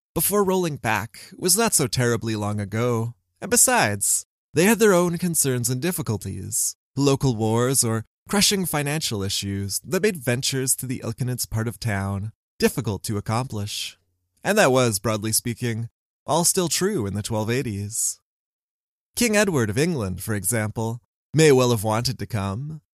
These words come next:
He'd been a lifelong proponent of crusading and demonstrated an indisputable enthusiasm for it. But then, there was the revolt to deal with in Wales. There was always something.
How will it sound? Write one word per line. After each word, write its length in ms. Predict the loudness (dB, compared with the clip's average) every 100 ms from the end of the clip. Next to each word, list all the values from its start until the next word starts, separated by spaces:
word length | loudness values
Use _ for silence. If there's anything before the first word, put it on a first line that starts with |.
| _
He'd 180 | -4 2
been 100 | 4
a 80 | 4
lifelong 600 | 4 0 0 -2 -2 -4
proponent 500 | -4 -2 0 -2 -4
of 120 | -6
crusading 600 | -4 -2 -2 -2 -4 -4
and 160 | -6 -8 _ 2
demonstrated 800 | 4 4 4 4 4 2 2 0
an 240 | 0 -4 -8 _
indisputable 800 | -2 2 2 2 2 0 2 0
enthusiasm 800 | -2 -2 -2 0 -2 -4 -4 -6
for 280 | -6 -4 -4
it. 260 | -4 -8 -10 _ _ _ _
But 220 | -2 0
then, 500 | 2 2 2 -2 -2
there 140 | 0 2
was 140 | 2
the 100 | 4
revolt 360 | 2 2 -2 -2
to 100 | -4
deal 260 | -2 -2 -2
with 160 | -4
in 140 | -4 0
Wales. 720 | 2 2 0 -2 -2 -2 -6 _ -6
There 100 | 0
was 140 | 2
always 320 | 2 2 2
something. 680 | 2 2 -4 -8 -10 -10 -12